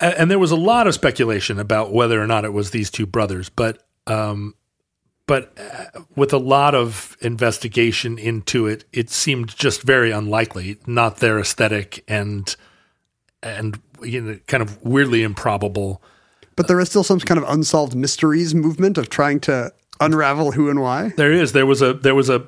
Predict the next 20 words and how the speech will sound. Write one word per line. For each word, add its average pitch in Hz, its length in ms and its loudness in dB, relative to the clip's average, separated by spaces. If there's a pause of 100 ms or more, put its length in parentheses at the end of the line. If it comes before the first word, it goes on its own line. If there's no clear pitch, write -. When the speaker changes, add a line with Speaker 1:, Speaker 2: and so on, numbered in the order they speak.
Speaker 1:
a, 127 300 0
a 117 60 0
punk 160 260 0
rocker 143 220 4
by 123 140 2
the 120 80 0
name 127 180 0
of 113 140 0
Eric 127 280 2
Fournier 123 760 2
who 117 380 -2
wa-, 117 320 0
who 117 160 0
had 120 120 4
a 110 40 -2
band 117 340 0
called 113 240 -2
the 113 40 -6
Blood 117 420 0
Farmers, 110 760 0